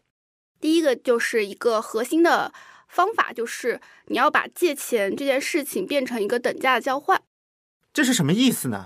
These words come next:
Speaker 2: 平等的借钱吗？
Speaker 1: 就大家有没有意识到，当我们收到了一些借钱的消息的时候，大家总是在说，“哎呀，我遇到了什么什么困难啊，我希望你给我借点钱。”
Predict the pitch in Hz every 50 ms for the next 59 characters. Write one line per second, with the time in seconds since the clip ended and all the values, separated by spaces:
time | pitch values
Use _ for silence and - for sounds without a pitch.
0 | - - - - 139 175 240 240 247 156 113 107 107 104 - 127 117 - - 113
1 | 98 101 107 110 113 - _ _ _ _ _ _ - - 349 339 381 370 392 392
2 | 302 233 226 269 277 262 254 294 302 320 302 277 247 240 247 240 233 226 - -
3 | _ _ - 320 330 330 320 294 247 214 208 202 - - - - - - _ _
4 | _ _ - - 320 320 311 330 302 269 262 262 269 - - 277 285 285 392 381
5 | 311 - - 233 226 254 247 - 302 349 370 - 294 254 254 - 220 - 208 190
6 | 196 - 294 294 294 311 302 302 254 214 - - 262 254 269 262 254 - - 285
7 | 285 285 - - - - - - 285 285 285 269 269 262 247 220 233 285 294 302
8 | 285 262 254 254 247 240 262 262 254 - - - - - 403 370 311 262 240 220
9 | - - - - _ _ _ _ _ - 240 220 208 202 202 196 226 233 220 220
10 | 214 202 220 - - - 330 330 320 294 262 233 - 233 254 262 226 - 262 254
11 | 233 202 208 - - - - 233 175 170 175 165